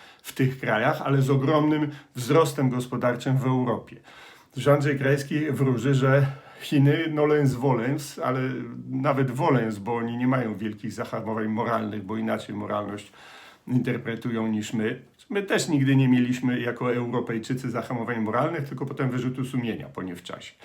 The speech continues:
Chińczycy nie będą mieli wyrzutów sumienia, oni po prostu wiedzą, że muszą otworzyć, będą otwierać, tak pisze Krajewski, będą otwierać Europę na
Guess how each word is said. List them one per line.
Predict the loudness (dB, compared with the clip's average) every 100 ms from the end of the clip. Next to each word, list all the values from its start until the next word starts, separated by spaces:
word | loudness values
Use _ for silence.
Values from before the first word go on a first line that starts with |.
| -20 -18
Chińczycy | -2 0 0 0 2
nie | 2
będą | 2 0
mieli | -2 -2 -6
wyrzutów | -10 -14 -10 -10 -8 -10 -8
sumienia, | -6 -2 -2 -4
oni |
po | -6
prostu | -6 -6 -6
wiedzą, | -4 -2
że | 0 0
muszą | -2 -2 -2
otworzyć, | -2 -4 -2 -2 -8 -14 -20 -10
będą | 0 2 4 2
otwierać, | 0 0 -2 -4 -2
tak | -4 -4
pisze | -6 -6
Krajewski, | -4 -4 -4
będą | -2 0 0 -2
otwierać | -4 -2 -2 -2 -2
Europę | -2 -2 -2 0 -2 -2 -6 -20 -20 -6
na | 2 6 6 4